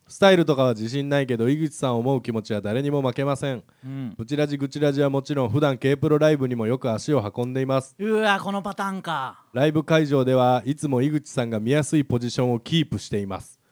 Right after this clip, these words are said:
Speaker 2: うん。
Speaker 1: 公開収録も頑張っていい場所を取ります。井口さんと仲良くなれたら、二人きりで美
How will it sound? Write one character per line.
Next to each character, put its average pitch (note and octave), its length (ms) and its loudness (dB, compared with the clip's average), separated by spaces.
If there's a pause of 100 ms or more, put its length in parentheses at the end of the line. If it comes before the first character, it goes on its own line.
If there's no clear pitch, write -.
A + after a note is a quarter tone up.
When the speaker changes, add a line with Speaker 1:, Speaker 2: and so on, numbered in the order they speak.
(360)
Speaker 2:
う C#3+ 40 -12
ん。 B2 540 -10
Speaker 1:
公 D#3 200 2
開 E3 200 2
収 E3 200 0
録 C#3 200 0
も A2+ 80 -2
頑 C#3 200 0
張 D3+ 140 0
っ - 20 -20
て B2 200 0
い E3 160 4
い - 20 4
場 B2 120 2
所 A2 160 -4
を G2+ 40 -6
取 A2 180 -4
り C3+ 40 -2
ま C3+ 120 2
す。 - 200 -14 (240)
井 C#3+ 100 -4
口 D3+ 180 -4
さ C3 120 0
ん A#2+ 60 -6
と A#2 100 -4
仲 C#3 260 -2
良 B2+ 80 2
く A#2 100 -10
な B2 140 -2
れ B2+ 80 0
た A#2+ 100 -4
ら、 A2 120 -2
二 C#3+ 180 0
人 C#3+ 120 2
き C#3+ 120 -2
り C#3 80 0
で A#2+ 140 0
美 G#2 60 -6